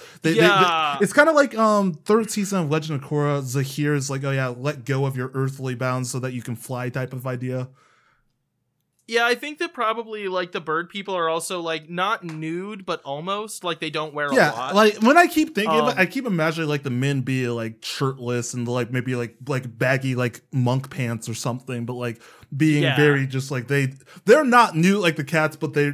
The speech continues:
Speaker 1: like, they don't really have too many
Speaker 2: They don't wear a
Speaker 1: worldly
Speaker 2: lot.
Speaker 1: shackles is, or anything like that.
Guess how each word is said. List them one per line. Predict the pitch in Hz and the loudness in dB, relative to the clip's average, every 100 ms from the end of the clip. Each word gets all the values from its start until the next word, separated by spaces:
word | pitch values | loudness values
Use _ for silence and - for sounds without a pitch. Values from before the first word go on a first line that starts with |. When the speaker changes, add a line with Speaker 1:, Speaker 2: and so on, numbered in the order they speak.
| 135 | -2
Speaker 1:
like, | 160 151 135 | -2 -2 -4
they | - 165 | -4 -4
don't | 131 - 180 165 - | -4 0 0 0 -4
really | 147 156 151 | -4 -2 -2
have | 139 151 139 139 | -2 -2 -2 -2
too | 185 | -2
many | 151 143 139 | 0 0 0
Speaker 2:
They | 135 190 | 0 0
don't | 185 170 | 0 -2
wear | 165 | 0
a | 147 | 4
Speaker 1:
worldly | 151 151 151 139 | 6 6 4 0
Speaker 2:
lot. | 135 | 0
Speaker 1:
shackles | - 139 131 123 104 101 - 123 - | 2 2 2 -2 -8 -8 -10 -12 -12
is, | 143 127 | -10 -10
or | 127 | -10
anything | 123 123 120 117 | -8 -6 -6 -8
like | 110 107 | -10 -10
that. | 113 104 95 | -10 -10 -12